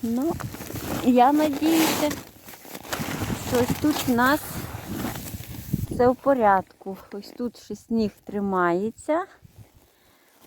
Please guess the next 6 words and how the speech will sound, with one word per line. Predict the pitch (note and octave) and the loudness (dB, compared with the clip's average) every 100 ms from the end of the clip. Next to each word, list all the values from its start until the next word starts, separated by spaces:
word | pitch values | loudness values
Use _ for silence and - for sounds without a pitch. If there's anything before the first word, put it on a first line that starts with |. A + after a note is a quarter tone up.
| _ _ - _ | _ _ -20 _
Зараз | G#3+ A3+ G3+ G3 | -2 0 2 2
я | F#3+ | 0
візьму | F#3 - G3 F#3+ | -2 -4 -2 -2
його | F#3 F#3+ | -2 -4
до | F3 F3+ | -2 -2
хати, | - E3 D#3+ - C#4+ | 0 -2 -2 0 0